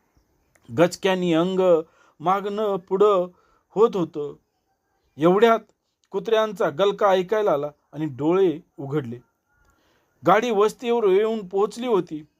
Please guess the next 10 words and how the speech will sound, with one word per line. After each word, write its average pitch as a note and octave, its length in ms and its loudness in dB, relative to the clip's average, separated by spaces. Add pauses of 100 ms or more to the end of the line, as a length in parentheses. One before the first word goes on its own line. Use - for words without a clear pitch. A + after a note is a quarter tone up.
(420)
वाघ्याच्या E3+ 640 0
पिलावानी F#3 720 0 (140)
दोन G3 320 -2
कुत्री F#3+ 340 -10
समोर F#3 360 0
येऊन F#3 420 0
वाव D#3+ 240 4
वाव F3 300 0
करीत F3+ 320 -6
होती. D#3+ 400 -8